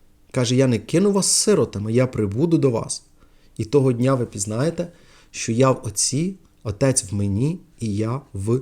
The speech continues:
вас». Що означає «я в вас»? Каже, ви, прийде момент, і ви отримаєте це пізнання,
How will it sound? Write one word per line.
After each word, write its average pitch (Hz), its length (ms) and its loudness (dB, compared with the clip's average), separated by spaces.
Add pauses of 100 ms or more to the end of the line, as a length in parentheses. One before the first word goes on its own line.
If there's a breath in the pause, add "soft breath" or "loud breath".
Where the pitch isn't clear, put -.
(140)
вас». 107 480 -4 (400 soft breath)
Що 185 200 4
означає 165 480 0
«я 135 240 2
в 127 80 0
вас»? 127 480 -4 (180)
Каже, 120 200 -2
ви, 139 140 2 (280)
прийде 175 300 4
момент, 170 500 0 (340 soft breath)
і 127 60 0
ви 165 200 8 (200 loud breath)
отримаєте 180 600 4
це 165 180 2
пізнання, 147 720 0